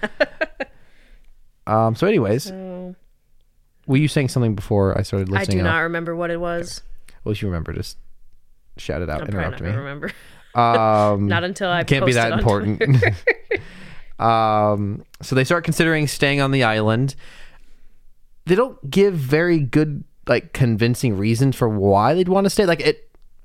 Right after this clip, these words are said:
Speaker 2: makes sense why they'd wanna stay somewhere so quiet and isolated. But as far as, like,
Speaker 1: It's like, it's nice.
Speaker 2: I, I think you would want to, on a narrative level,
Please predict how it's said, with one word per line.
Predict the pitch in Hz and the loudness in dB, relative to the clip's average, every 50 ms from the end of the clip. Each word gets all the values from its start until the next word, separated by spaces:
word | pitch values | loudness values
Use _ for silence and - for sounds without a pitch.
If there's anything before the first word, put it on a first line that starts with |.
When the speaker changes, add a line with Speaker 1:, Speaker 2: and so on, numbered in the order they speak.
| - - - - - _ - _ _ - - _ - - - - - - - - - | -20 -20 -20 -20 -20 _ -20 _ _ -20 -20 _ -20 -20 -20 -20 -20 -20 -18 -10 -4
Speaker 2:
makes | 127 135 151 185 170 - | 0 2 2 2 2 -2
sense | - - - 127 120 120 117 - - | -4 0 2 2 2 0 -2 -4 -4
why | 120 113 117 120 120 | 0 2 2 4 4
they'd | 117 107 | 2 0
wanna | 101 107 104 | 0 -2 -2
stay | - - 117 110 | 0 -2 -2 -2
somewhere | - 120 110 104 101 | 0 -2 -2 -2 -2
so | - - 104 | -2 -2 -4
quiet | 98 - - 156 147 139 127 | -4 0 0 2 2 2 0
and | 107 98 | 0 0
isolated. | 95 107 107 - - 104 95 95 92 90 | 0 0 0 0 0 0 0 0 0 0
But | 101 113 | 0 -2
as | 110 - | 0 2
far | - 135 | 0 0
as, | 131 123 | 2 2
like, | 139 127 - - - - - - - - - - - - - - - - - - | 0 -2 -2 -4 -14 -20 -20 -20 -20 -20 -20 -20 -20 -20 -20 -20 -20 -20 -18 -12
Speaker 1:
It's | 415 427 415 - | -12 -12 -12 -12
like, | 427 392 359 | -12 -12 -10
it's | 349 339 - - | -10 -12 -10 -10
nice. | 160 170 196 185 170 185 196 - - - _ - - - - - - - - - - - - - - - - - - | -10 -10 -10 -10 -12 -14 -16 -18 -20 -20 _ -20 -20 -20 -20 -20 -20 -20 -20 -20 -20 -20 -20 -20 -20 -20 -20 -14 -6
Speaker 2:
I, | - 131 - - - - - - - - | -6 -6 -6 -6 -14 -18 -18 -10 -2 0
I | 147 151 | 2 2
think | 143 - 185 185 160 - | 4 2 0 0 2 2
you | 185 175 | 4 4
would | 151 139 135 | 4 4 4
want | 139 165 190 202 175 | 4 4 4 2 2
to, | - 180 160 139 | 2 2 2 4
on | 135 127 | 2 2
a | |
narrative | 127 127 135 139 143 156 180 202 214 208 196 160 127 113 98 92 | 2 4 4 4 4 4 4 4 4 2 2 2 2 0 0 -2
level, | 92 90 78 76 - 60 64 87 117 | -4 -4 -6 -6 -8 -8 -8 -8 -8